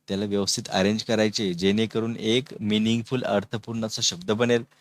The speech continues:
आणि ते जर बनवलं, तर आपला तो सिक्वेन्स कसा असणार आहे, ते आपल्याला पाहायचं आहे. तर आपण व्यवस्थित पाहायचं की या शब्दांमधून, या अक्षरांमधून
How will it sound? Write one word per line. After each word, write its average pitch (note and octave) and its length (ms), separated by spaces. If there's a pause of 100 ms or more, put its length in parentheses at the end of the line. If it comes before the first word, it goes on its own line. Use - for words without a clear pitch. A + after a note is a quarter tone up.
(280)
आणि G2+ 200 (100)
ते B2+ 100
जर B2+ 200
बनवलं, G2 480 (100)
तर - 60
आपला G#2 240
तो G#2+ 120
सिक्वेन्स A#2 600
कसा F#2+ 260
असणार F2+ 300
आहे, A#2 120
ते F2+ 60
आपल्याला F2+ 260
पाहायचं D#2+ 360
आहे. - 140 (320)
तर A#2 160 (100)
आपण A#2 380
व्यवस्थित A2+ 360 (100)
पाहायचं G2 420
की A2+ 260
या A2 160
शब्दांमधून, F#2+ 960
या G#2 200
अक्षरांमधून F#2+ 840